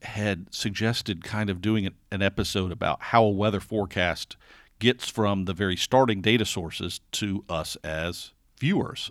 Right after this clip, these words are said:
of that weather forecast. And I've mentioned I'm gonna probably do that in a multi-episode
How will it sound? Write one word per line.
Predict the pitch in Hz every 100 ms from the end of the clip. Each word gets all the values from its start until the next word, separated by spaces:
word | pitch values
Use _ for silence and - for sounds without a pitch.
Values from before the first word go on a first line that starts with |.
| -
of | 85
that | - -
weather | 80 71
forecast. | - - - - 143 - - _ _ - - - _ _
And | 113
I've | 117 101
mentioned | 120 123 131 113
I'm | 127
gonna | 143 113
probably | - 190 240 190 139
do | 117 110
that | 107
in | 98
a | 87
multi-episode | 101 101 98 107 78 87 98 - 90 85 82